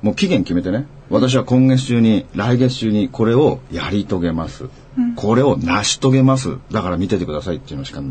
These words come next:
Speaker 1: ないんだよね。
Speaker 2: 宣言をすること？
Speaker 1: そう。あとは感謝だよね。
Speaker 2: あ、そうですね。
Speaker 1: うん。これをして、初めて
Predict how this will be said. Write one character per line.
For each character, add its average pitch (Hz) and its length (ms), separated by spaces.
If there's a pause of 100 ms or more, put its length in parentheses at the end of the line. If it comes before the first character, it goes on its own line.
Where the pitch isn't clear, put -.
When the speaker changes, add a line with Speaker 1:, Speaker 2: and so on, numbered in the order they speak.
(120)
Speaker 1:
な 156 140
い 151 80
ん 135 100
だ 131 60
よ - 60
ね。 - 60
Speaker 2:
宣 220 320
言 208 240
を 165 40
す 151 140
る 82 60 (100)
こ - 160
と？ 247 80
Speaker 1:
そ - 60
う。 - 80
あ - 20
と - 80
は - 80
感 80 300
謝 - 100
だ 67 80
よ - 100
ね。 113 200 (140)
Speaker 2:
あ、 - 220
そ - 200
う - 20
で 131 100
す - 160
ね。 175 260
Speaker 1:
う 85 40
ん。 135 400 (300)
こ 170 120
れ 196 60
を 190 100
し - 140
て、 233 320 (180)
初 202 380
め 214 160
て 185 320